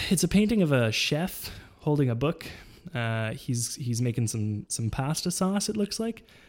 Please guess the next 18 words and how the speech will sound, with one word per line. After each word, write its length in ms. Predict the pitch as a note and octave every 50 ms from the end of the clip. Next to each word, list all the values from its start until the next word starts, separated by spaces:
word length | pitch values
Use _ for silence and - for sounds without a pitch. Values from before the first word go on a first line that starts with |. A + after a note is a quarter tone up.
| _ _ _
And 160 | - B2+ B2+ B2+
there's, 260 | A#2+ A#2 A#2 A2+ -
like, 200 | B2 A2+ - A2+
a 60 | A2
crow 560 | - - - - C#3+ D3 D#3 D#3 D3+ D3+ D3 C#3
in 180 | - B2 A#2
the 80 | A#2 A2
mirror 520 | A2+ A#2 A#2+ B2 A#2+ A#2 A#2 A2+ A2 G#2+ - _ _ _ -
who's 120 | - A#2
about 220 | A#2+ A#2 A2+ G#2+ G#2
to 80 | A#2
steal 260 | G#2 - - A#2+ A2 G#2+
his 140 | G#2+ G#2+
pie. 420 | - - - A2+ G#2 G#2 G#2 G2+ - - _ _ _ _ _ _ _ _ _ _ _ _ _ _ _ _ _ -
Did 140 | C#3 D3
I 40 | F3
say 200 | F#3+ - G#3 F#3+
mirror? 500 | E3 C3 A#2+ A#2+ C3 D3 E3 F#3 G3 -